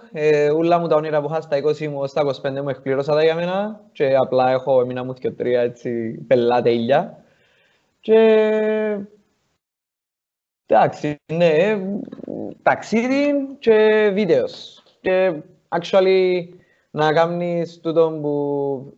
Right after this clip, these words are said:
θέλεις εσύ, πραγματικότητα, και να ζεις μια ζωή που όπως την εφαντάστηκες. Να προσπαθείς, αλλά ναι, τα είχα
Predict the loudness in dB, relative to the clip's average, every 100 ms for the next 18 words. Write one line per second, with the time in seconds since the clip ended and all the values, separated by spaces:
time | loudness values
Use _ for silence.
0 | _ -8 0 0 0 -4 -6 -6 -4 -4
1 | -2 -2 -2 -6 -6 -2 -2 -2 -2 -4
2 | -8 -8 -8 -8 -6 -4 -4 -2 0 0
3 | -2 -4 -6 -6 -6 -8 -8 -10 -6 -6
4 | -8 _ -8 -2 0 0 0 0 0 0
5 | -2 -6 -20 _ _ _ _ _ _ _
6 | _ _ _ -2 2 4 4 2 0 -2
7 | 0 -2 0 0 0 -4 -10